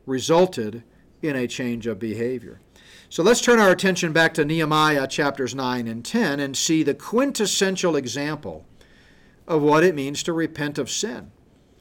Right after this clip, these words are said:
Repentance of sin is not a requirement to get to heaven. By the way,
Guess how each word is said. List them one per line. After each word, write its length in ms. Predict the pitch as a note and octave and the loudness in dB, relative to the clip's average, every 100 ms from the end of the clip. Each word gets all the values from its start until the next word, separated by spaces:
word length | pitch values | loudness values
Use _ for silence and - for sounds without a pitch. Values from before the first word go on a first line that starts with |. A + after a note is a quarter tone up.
| - - _ | -20 -20 _
Repentance 380 | - - F3+ F3+ | -20 -10 -8 -6
of 100 | D#3 | -6
sin 180 | - E3 | -4 -4
is 140 | C#3 | -4
not 200 | C#3 D#3+ | 0 2
a 40 | G3+ | 4
requirement 800 | F3 - - C3+ D#3 E3+ D#3 D#3 | 2 0 -4 2 4 4 2 -4
to 100 | C#3 | -4
get 180 | C#3+ | -4
to 100 | B2+ | -4
heaven. 240 | A#2 D3+ B2+ | -6 -6 0
By 140 | G3+ | 4
the 100 | G#3 | 6
way, 260 | G#3+ E3 | 6 4